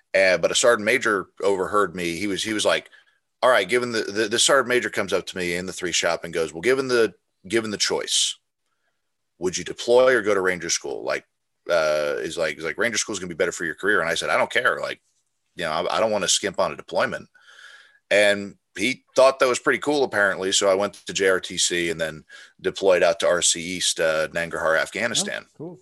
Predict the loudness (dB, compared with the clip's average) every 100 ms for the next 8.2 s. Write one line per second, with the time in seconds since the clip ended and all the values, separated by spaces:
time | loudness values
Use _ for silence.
0 | -20 -18 -18 -18 _ _ _ _ -4 -4
1 | -4 _ _ _ _ _ _ _ -16 -8
2 | -4 -4 -2 -4 -6 -6 -4 -2 -2 -2
3 | -2 -2 -2 -2 -2 -6 -4 -2 -2 -4
4 | -8 -10 -10 -12 -16 -18 _ _ _ _
5 | 0 2 2 0 -4 _ -8 -6 -4 -4
6 | -4 -4 -4 -6 -4 -4 -4 -12 -16 _
7 | _ _ 2 2 2 -2 -2 -4 -10 -12
8 | -12 -14